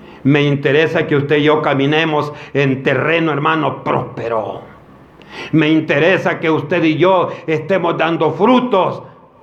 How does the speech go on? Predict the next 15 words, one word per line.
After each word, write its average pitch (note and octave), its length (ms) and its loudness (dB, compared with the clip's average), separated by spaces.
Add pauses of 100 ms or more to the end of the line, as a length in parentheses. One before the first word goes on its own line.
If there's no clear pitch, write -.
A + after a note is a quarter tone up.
(760)
que C#3+ 100 0
exalten D3 640 -4
el B2+ 180 0
nombre C3+ 380 0
del G#2+ 220 -4
Señor. G#2 540 -4 (1160)
Me C#3 260 4
interesa C3+ 880 0 (340)
que D#3+ 320 2
esta D#3 260 -4
iglesia D#3 800 -2 (880)
haga, G#3 640 0 (680)
trate, G#3 800 -2 (160)
se D3 260 0
esfuerce G3+ 840 2